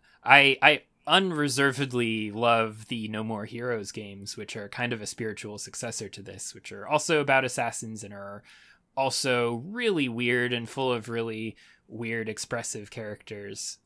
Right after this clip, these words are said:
Um, yeah, really everything that Grasshopper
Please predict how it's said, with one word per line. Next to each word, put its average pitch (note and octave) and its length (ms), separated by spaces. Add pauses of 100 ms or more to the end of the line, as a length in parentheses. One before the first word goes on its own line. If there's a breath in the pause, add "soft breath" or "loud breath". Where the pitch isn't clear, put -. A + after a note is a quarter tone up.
Um, G2 480 (320)
yeah, B2+ 300 (240 soft breath)
really G#3 320
everything B2+ 720 (160)
that B2+ 120
Grasshopper G#2+ 840